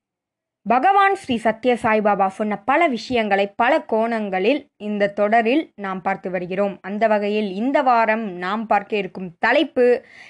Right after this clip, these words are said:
என்னவென்றால், why to know, ஏன் தெரிந்து கொள்ள வேண்டும். ஒரு சந்தேகம் வரலாம், என்ன தெரிஞ்சுக்கணும்? சுவாமி தன்னுடைய பல சொற்பொழிவுகளில்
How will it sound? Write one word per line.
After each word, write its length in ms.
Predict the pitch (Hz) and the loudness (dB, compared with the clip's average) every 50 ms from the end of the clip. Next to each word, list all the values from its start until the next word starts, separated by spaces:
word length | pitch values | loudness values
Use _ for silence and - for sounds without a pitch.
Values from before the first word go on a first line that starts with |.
| - - | -14 -10
என்னவென்றால், 960 | 190 202 208 208 208 196 185 190 180 165 214 220 226 226 220 220 220 220 _ _ _ - - _ _ _ _ _ _ _ _ - 196 | -8 -4 -2 -2 -2 -2 -4 -6 -4 0 2 4 4 4 4 2 -2 -6 _ _ _ -20 -20 _ _ _ _ _ _ _ _ -8 0
why 260 | 208 240 262 294 - | 2 2 2 2 0
to 100 | - 269 | -2 -2
know, 420 | 254 240 220 214 208 202 180 175 _ _ - | -2 0 0 0 0 0 -2 -4 _ _ -8
ஏன் 420 | 202 220 262 294 330 349 349 - | -4 0 2 2 2 2 0 0
தெரிந்து 320 | - 233 208 226 226 220 214 | 0 0 0 0 -2 -4 -4
கொள்ள 220 | 208 190 185 202 | -4 -2 -2 -2
வேண்டும். 360 | 196 190 185 185 165 185 - _ - - - - - - - - - - _ _ _ _ _ _ _ _ _ _ _ - | -2 -2 -6 -6 -10 -12 -14 _ -20 -20 -20 -20 -20 -20 -20 -20 -20 -20 _ _ _ _ _ _ _ _ _ _ _ -2
ஒரு 200 | 247 254 247 247 | 0 2 2 2
சந்தேகம் 500 | - 254 247 262 277 320 311 277 277 254 | 2 0 0 2 4 2 2 2 2 2
வரலாம், 400 | 214 202 196 196 196 180 - _ _ _ _ _ _ _ _ _ _ _ _ _ | 2 0 0 0 -4 -4 -8 _ _ _ _ _ _ _ _ _ _ _ _ _
என்ன 300 | - 226 254 277 370 466 494 - | -4 -2 0 2 2 2 0 2
தெரிஞ்சுக்கணும்? 640 | - 302 277 285 262 269 247 247 240 226 226 226 220 - - - _ _ _ _ _ _ _ _ _ _ _ _ _ _ _ _ _ _ _ _ _ _ _ _ _ _ | 0 0 2 2 0 -2 0 0 0 0 0 -4 -4 -10 -20 -20 _ _ _ _ _ _ _ _ _ _ _ _ _ _ _ _ _ _ _ _ _ _ _ _ _ _
சுவாமி 720 | _ - - - 294 330 403 415 359 254 220 240 269 - - | _ -10 0 2 4 4 4 2 2 0 -2 -6 -8 -10 -2
தன்னுடைய 600 | - 254 262 269 269 240 226 226 220 226 233 - - - _ _ | 0 0 2 2 0 0 2 2 2 2 2 0 -6 -14 _ _
பல 280 | - 269 294 381 403 | 0 2 4 4 2
சொற்பொழிவுகளில் 1000 | 392 - 311 262 214 - - 294 285 269 240 226 185 196 185 185 220 311 339 - | 2 2 0 0 0 2 2 4 4 4 2 2 0 -2 -2 0 -2 -4 -4 -6